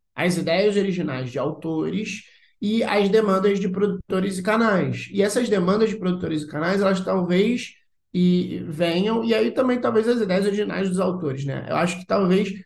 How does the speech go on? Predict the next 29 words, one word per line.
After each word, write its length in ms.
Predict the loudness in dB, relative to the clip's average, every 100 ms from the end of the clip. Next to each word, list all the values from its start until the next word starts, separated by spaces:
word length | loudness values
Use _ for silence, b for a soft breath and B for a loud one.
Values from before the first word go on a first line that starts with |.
| B
o 100 | -2
chat 300 | 0 2 2
G 80 | 2
P 160 | 0 0
T 120 | 2
entre 460 | 4 2 2 0 0
aí 100 | 2
nesses 360 | 0 -2 -2
dois 320 | 2 4 4
lados, 500 | 2 0 0 0 -2
o 80 | 0
autor 520 | 0 -2 -2 0 0
que, 220 | -2 -8 -10
que 480 | -8 -4 -4 -6 -12 _
esteja 340 | -4 0 2
brincando 460 | 2 0 -2 -4 -4
com 80 | -6
o 40 |
chat 220 | -4 -4
G 100 | -4
P 160 | -6 -6
T 140 | 0
encontre 400 | 0 0 -4 -2
uma 120 | -4
ideia 260 | -2 -2 -2
incrível 400 | -2 -2 -4 -4
que 80 | -6
ele 120 | -6
queira 440 | -4 -2 -2 -6